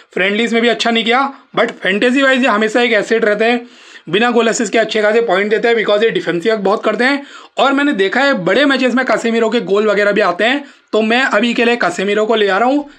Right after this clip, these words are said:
लेकिन मैं अभी कोबी मेनो को इग्नोर कर रहा हूँ। ब्रूनो फर्नांडिस इनके बेस्ट प्लेयर हैं, पेनल्टीज में भी यही है, गोल, असिस्ट, चांस क्रिएट, हर चीज़ करते हैं।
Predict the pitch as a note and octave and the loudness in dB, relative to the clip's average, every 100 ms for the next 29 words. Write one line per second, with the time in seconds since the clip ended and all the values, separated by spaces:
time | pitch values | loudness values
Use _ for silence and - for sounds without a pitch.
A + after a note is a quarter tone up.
0 | - F#3 A#3+ A#3+ A3+ A#3 B3 G#3 G3 A3+ | -6 -2 0 2 0 0 0 0 0 -2
1 | F3+ F#3 G3+ G3 E3 E3+ C#4+ D4 - - | -2 0 0 0 0 0 0 -2 -6 -2
2 | G3 E3 C3+ - _ _ _ - - - | 0 0 -2 -10 _ _ _ -20 -20 -20
3 | - C#3+ A#3+ C#4+ B3 B3+ C4 C#4 C4 B3+ | -14 -2 0 2 0 0 2 0 0 0
4 | B3+ G#3+ A#3 - A#3+ B3 C4+ C4 - - | 2 2 0 0 0 2 0 -4 -10 -4
5 | F#3 G3+ B3 A#3 A#3 B3 A#3+ A#3 B3+ A#3+ | -2 0 -2 0 0 0 0 2 0 0
6 | F#3 G#3+ A3+ A3 A#3 - G3+ G3+ G#3 G#3+ | 0 2 2 0 -2 -2 -2 -2 0 0
7 | A3+ D3+ F#3 A3+ G3+ G#3 G3+ A3+ B3 - | 0 -2 -2 -4 -2 -2 0 0 -2 -8